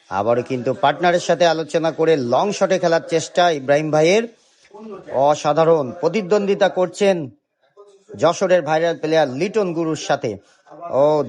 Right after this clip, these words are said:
দারুণ, what a nice shot। ইব্রাহিম ভাই কিন্তু রেডটিকেও হাতে নিয়ে আসলেন। প্রতিপক্ষের গুটির সাপোর্টে কিন্তু পকেট করার চেষ্টা, অসাধারণ শট। দুর্দান্ত খেলছেন কিন্তু এই টুর্নামেন্টে ইব্রাহিম ভাই।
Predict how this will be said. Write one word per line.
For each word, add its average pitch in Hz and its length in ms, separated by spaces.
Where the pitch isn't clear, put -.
দারুণ, 135 840
what 135 220
a 151 160
nice 131 560
shot। 156 460
ইব্রাহিম 165 340
ভাই 165 180
কিন্তু 160 360
রেডটিকেও 185 460
হাতে 151 260
নিয়ে 147 140
আসলেন। 175 380
প্রতিপক্ষের 135 600
গুটির 185 320
সাপোর্টে 160 500
কিন্তু 147 260
পকেট 139 300
করার 139 280
চেষ্টা, 156 440
অসাধারণ 143 640
শট। 123 340
দুর্দান্ত 175 520
খেলছেন 180 480
কিন্তু 165 220
এই 160 60
টুর্নামেন্টে 170 640
ইব্রাহিম 131 440
ভাই। 147 240